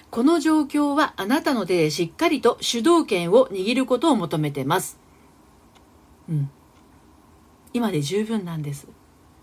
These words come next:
っていうところとなんかつながってそうですが、「自分の気持ちをはっきりさせた上で、勇気と自信を持って願望の実現を追い求めるべきです。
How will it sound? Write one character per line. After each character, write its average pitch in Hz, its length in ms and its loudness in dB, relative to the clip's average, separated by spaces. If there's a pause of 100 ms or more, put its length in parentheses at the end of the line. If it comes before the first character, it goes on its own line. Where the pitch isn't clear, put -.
(300)
っ - 20 -20
て 196 80 0
い 180 80 4
う 170 60 0
と 175 100 -4
こ 170 120 -2
ろ 165 40 -2
と 151 120 -6
な 156 100 -4
ん - 20 -4
か 151 100 -6
つ 151 120 -6
な 151 80 -2
が 156 60 -8
っ 151 40 -10
て 151 80 -14
そ 156 140 -8
う - 20 -4
で 143 100 -8
す 143 120 -10
が、 135 160 -10 (400)
「自 214 120 0
分 370 200 4
の 359 100 4
気 330 140 -2
持 330 100 0
ち 320 160 -2
を 254 100 4
は 185 140 -8
っ 180 100 -12
き 359 140 4
り 311 80 4
さ 180 140 -8
せ 185 100 -2
た 175 160 -2
上 185 160 4
で、 160 180 0 (280)
勇 339 240 6
気 - 100 -14
と 196 60 2
自 175 160 0
信 294 260 0
を 277 40 4
持 311 120 2
っ 330 60 -4
て - 320 2
願 196 300 -2
望 196 180 0
の 190 140 -4
実 170 280 -8
現 180 220 -2
を 277 180 2 (180)
追 202 120 2
い 196 80 0
求 190 260 -2
め 190 140 -4
る 165 80 -4
べ 160 140 -4
き 143 120 -12
で 160 140 -4
す。 - 100 -14